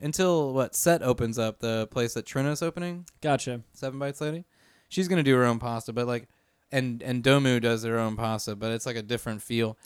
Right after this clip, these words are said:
Speaker 2: Exactly.
Speaker 1: Um, but yeah, there's not a lot of people, places that are doing the right thing stem to stern.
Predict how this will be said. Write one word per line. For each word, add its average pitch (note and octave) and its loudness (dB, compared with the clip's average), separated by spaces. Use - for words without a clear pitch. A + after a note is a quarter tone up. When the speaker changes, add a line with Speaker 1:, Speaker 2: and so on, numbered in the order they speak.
Speaker 2:
Exactly. C3+ -2
Speaker 1:
Um, A2 2
but A3 0
yeah, C4+ 4
there's F#3+ 4
not A3+ 4
a A3+ 0
lot A3 0
of G3+ -2
people, A3 -2
places G3 0
that D3+ 0
are C#3+ 0
doing D#3 -2
the C3+ -2
right C3+ 0
thing C#3+ -4
stem B2+ -6
to A#2+ -6
stern. G#2+ -10